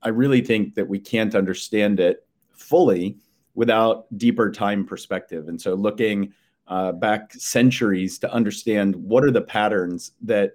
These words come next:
that influence the, the emergence of infectious diseases and what are the human factors that drive evolutionary change and pathogens. So, uh, I think one, it just gives you greater depth, um, instead of just knowing what happened yesterday,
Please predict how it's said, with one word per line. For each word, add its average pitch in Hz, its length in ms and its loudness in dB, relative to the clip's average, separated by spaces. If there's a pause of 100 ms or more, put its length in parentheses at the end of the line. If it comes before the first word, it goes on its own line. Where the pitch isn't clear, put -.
(560)
that 110 220 -4
influence 113 720 2
the, 98 320 -4
the 101 80 -4
emergence 98 720 -4 (100)
of 92 180 -4
infectious 92 440 -8
diseases 113 460 0
and 104 80 0
what 104 100 2
are 104 40 0
the 92 80 -6
human 135 480 4
factors 87 680 -6 (400)
that 104 200 -4
drive 92 600 0
evolutionary 92 580 -4
change 92 300 -6
and 85 120 -6
pathogens. 85 560 -4
So, 131 300 2 (300)
uh, 113 140 0
I 131 60 0
think 123 160 4
one, 151 240 6
it 127 140 0
just 127 240 -4
gives 123 200 -2
you 113 300 2 (420)
greater 143 220 4
depth, 113 540 0 (100)
um, 107 340 2
instead 101 280 0
of 120 80 2
just 110 160 -6
knowing 113 240 0
what 110 100 0
happened 110 300 0
yesterday, 135 640 0